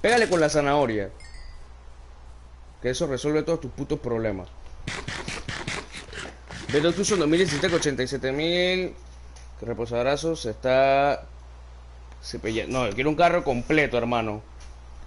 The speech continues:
Literalmente, estamos buscando el mejor carro posible. Parte de la historia también va por ahí de, de que hemos visto, suave.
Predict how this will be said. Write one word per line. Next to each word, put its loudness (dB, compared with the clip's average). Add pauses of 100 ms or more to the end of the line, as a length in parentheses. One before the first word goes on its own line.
(260)
Literalmente, 2
estamos 4
buscando 4
el 2
mejor 4
carro 4
posible. -2 (1000)
Parte 6
de 6
la 4
historia 4
también 0
va 4
por 4
ahí 4
de, 4
de -2
que 2
hemos 2
visto, -2
suave. 2